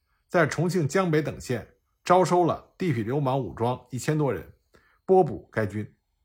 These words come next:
其余的不足人数由川南师管区征集新兵补充。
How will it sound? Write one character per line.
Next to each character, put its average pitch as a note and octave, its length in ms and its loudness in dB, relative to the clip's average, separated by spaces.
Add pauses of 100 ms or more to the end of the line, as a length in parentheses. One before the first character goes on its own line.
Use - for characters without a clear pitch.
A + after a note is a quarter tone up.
(280)
其 A3 220 2
余 A3+ 100 4
的 G#3 140 6
不 F#3 160 0
足 D3 160 2
人 A#2+ 160 0
数 - 340 -6 (220)
由 E3 180 4
川 G3+ 260 0
南 D3 160 -2
师 F3 160 -6
管 C3+ 220 -4
区 - 400 -6
征 D3 220 0
集 G#2 260 -6
新 - 240 -4
兵 C3+ 140 -2
补 - 140 -14
充。 E2 220 -14